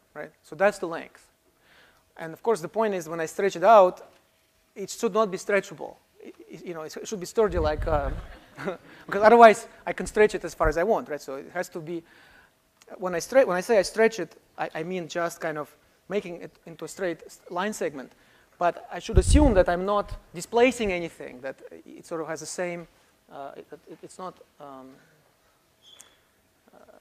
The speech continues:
its length is something which is well defined, which is not, does not depend on me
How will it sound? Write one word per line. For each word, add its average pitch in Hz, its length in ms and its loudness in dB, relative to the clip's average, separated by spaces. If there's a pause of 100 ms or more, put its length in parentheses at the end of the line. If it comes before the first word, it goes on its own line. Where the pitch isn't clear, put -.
(400)
its - 200 -12
length 240 380 0
is 180 100 -10
something 196 340 -4
which 170 140 -10
is 151 80 -14
well 175 140 0
defined, 156 440 -8
which 135 160 -18
is 139 80 -16
not, 180 220 -8
does 175 140 -4
not 175 120 -10
depend 180 320 -6
on 170 140 -6
me 180 260 -4